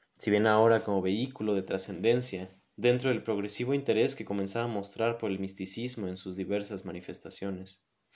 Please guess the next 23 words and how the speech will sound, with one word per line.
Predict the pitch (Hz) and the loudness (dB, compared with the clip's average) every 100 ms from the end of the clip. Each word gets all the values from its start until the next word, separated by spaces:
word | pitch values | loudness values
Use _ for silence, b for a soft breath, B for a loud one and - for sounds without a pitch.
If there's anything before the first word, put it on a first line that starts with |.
| B B B B B B - _ | B B B B B B -20 _
Concretamente | 107 101 113 117 117 117 127 | -2 2 2 4 2 2 0
decía | 107 98 - 113 | 0 0 2 2
allí | 107 117 123 | 2 -2 -4
que, | 98 92 95 _ _ _ _ _ _ _ _ _ _ _ | -4 -6 -12 _ _ _ _ _ _ _ _ _ _ _
en | 123 123 | 0 2
sus | 131 123 | 0 2
modalidades | 127 120 117 117 151 160 156 | 4 4 2 2 2 2 0
de | |
la | 120 | 0
experiencia | - 113 110 131 135 131 | 0 -2 0 0 0 -2
religiosa, | 107 98 - 120 131 - 120 - _ _ _ - | -2 -6 -2 -2 -2 -6 -10 -14 _ _ _ -6
William | 113 135 156 147 | 2 4 6 6
James | 123 131 143 147 | 6 6 4 -2
proporciona | - 117 104 101 - 117 123 | 0 2 2 0 2 2 2
ejemplos | 120 123 123 127 117 101 | 0 2 2 0 -4 0
de | 101 | 0
revelaciones | 101 98 95 95 113 113 117 - - - _ _ _ - | 0 -2 -2 -2 -2 0 0 0 -2 -8 _ _ _ -2
anestésicas | 113 107 98 - 113 117 - 98 98 98 - _ _ _ _ | 0 0 -2 2 4 4 2 -2 -4 -4 -8 _ _ _ _
experimentadas | 107 - 117 107 104 101 117 123 117 | -2 2 2 2 0 4 4 6 4
después | 98 - 113 117 | 0 4 6 6
de | 110 | 2
inhalar | 101 95 107 | 2 2 2
gas | 101 104 113 113 - - _ | 2 4 2 0 -4 -6 _